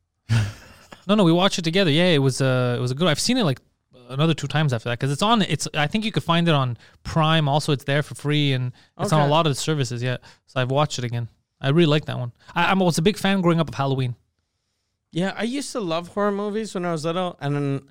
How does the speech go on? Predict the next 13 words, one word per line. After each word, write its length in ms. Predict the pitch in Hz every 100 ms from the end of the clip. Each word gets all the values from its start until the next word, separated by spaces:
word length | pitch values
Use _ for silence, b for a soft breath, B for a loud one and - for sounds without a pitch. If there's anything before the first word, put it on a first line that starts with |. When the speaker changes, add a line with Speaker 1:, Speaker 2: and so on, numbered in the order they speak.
| b b b b -
Speaker 2:
uh, 440 | 143 143 143 143
I 80 | 139
don't 140 | 185 254
know 120 | 254
why. 320 | 196 220 208
I, 120 | 147 151 - _ -
I 120 | 147
just, 440 | 135 160 143 - -
I 80 | 143
don't 200 | 160 147
like 220 | 160 156
'em 100 | 120
anymore. 360 | 110 104 95